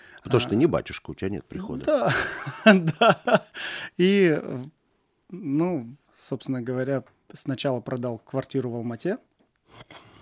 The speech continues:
Speaker 1: Да.
Speaker 2: а, которую не хотел продавать, потому что это первая кварти-, квартира, которую я когда-то заработал своим, а, трудом, у-, ужасно мучился несколько лет и купил себе однушку в Алмате.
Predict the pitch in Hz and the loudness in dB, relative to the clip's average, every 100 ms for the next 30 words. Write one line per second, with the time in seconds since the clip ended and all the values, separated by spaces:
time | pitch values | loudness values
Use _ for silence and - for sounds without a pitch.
0 | 101 117 117 107 135 127 139 151 135 143 | -8 -6 -6 -4 -4 -2 0 2 4 4
1 | - 139 139 127 139 131 123 120 - 117 | 2 -2 -2 -2 -2 -2 -2 -4 -6 -4
2 | 123 113 - 120 113 - 147 135 127 - | -4 -6 -10 -10 -12 2 4 4 -2 -6
3 | - - 156 156 - - 139 - 156 - | -12 0 0 0 -6 -8 -6 -2 -4 -4
4 | 135 127 120 - 127 131 - 123 - - | -6 -6 -6 -8 -6 -6 -6 -10 -12 -18
5 | - - - - - 123 113 143 135 127 | -18 -16 -18 -18 -6 -4 0 2 2 4
6 | 147 147 123 - 131 127 123 120 120 120 | 2 0 -4 -6 -4 -4 -2 -2 -4 -6
7 | 120 - 131 120 143 143 127 120 117 139 | -8 -4 -4 0 2 4 2 -2 -6 -12
8 | 123 _ 139 147 127 143 - 127 131 147 | -18 _ -8 -4 0 -2 0 0 2 0
9 | 135 113 - 120 117 - - 123 127 147 | -2 -8 -6 -6 -8 -12 -12 -6 -4 -4
10 | 123 - 120 - 127 - 123 120 117 123 | -6 -10 -8 -4 -2 -4 -6 -6 -6 -6
11 | 117 - 120 120 120 120 - 175 208 | -6 -10 -14 -12 -12 -12 -6 -4 -4